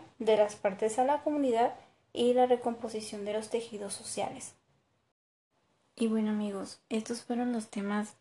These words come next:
para el episodio del día de hoy. Espero que hayan sido de su interés y se animen a buscar más información por su parte, porque sinceramente creo que son temas los cuales todos deberíamos conocer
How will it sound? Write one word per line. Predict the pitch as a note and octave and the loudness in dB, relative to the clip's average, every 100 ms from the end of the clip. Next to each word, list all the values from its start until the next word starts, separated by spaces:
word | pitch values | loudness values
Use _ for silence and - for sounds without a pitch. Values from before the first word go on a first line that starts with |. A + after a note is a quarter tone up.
| - | -2
para | A#3+ B3+ | 2 4
el | A#3+ | 2
episodio | A#3+ G#3 - G3 | 0 -8 -6 -4
del | G3+ G#3 G3 | -2 -2 -2
día | F#3 F#3+ | -6 -6
de | F3+ | -2
hoy. | G#3 B3+ - _ _ _ - | 0 -2 -4 _ _ _ -10
Espero | G#3 - G#3 G3+ | -10 -2 0 0
que | G#3 | 0
hayan | G3+ G3+ G3 | -2 -2 -6
sido | G#3 G#3 G#3 | -4 -2 -2
de | G#3 | -4
su | - | 0
interés | C4 C4 B3+ A#3+ A#3+ - | 0 2 0 0 -4 -6
y | A3 | -4
se | G#3 | -4
animen | G3 G3 G3+ | -4 -4 -4
a | G3+ | -4
buscar | G3+ - G3 | -4 -6 -4
más | G3+ G3 G#3 | -2 -4 -4
información | G#3 G#3 G#3 G#3 G#3 | -4 -2 -4 -6 -8
por | G#3+ G#3+ | -8 -10
su | G#3+ - | -12 -4
parte, | A3 A3 - C4+ - _ _ _ _ - | -2 -2 -2 -6 -6 _ _ _ _ 6
porque | B3+ B3+ B3 | 6 6 0
sinceramente | A#3+ G#3+ G#3+ G#3 G#3 G#3 G3+ - G#3 - - _ _ _ _ _ - | -2 -2 0 -2 0 -2 -4 -2 -4 -4 -10 _ _ _ _ _ 0
creo | A3 B3 | 4 4
que | B3 | 2
son | A3+ G3+ G3 | -6 -6 -6
temas | G#3+ G3+ G3+ G#3 - | -4 -4 -4 -8 -4
los | A3 G#3 | -4 -4
cuales | - G3 G#3 G#3 - | -6 -6 -6 -10 -6
todos | A3 A#3 B3 | 0 0 2
deberíamos | A3+ G#3 G3 G3 G3 | 0 0 0 -4 -8
conocer | - G3+ G3+ - G#3+ A3+ | -6 -6 -6 -6 -2 -2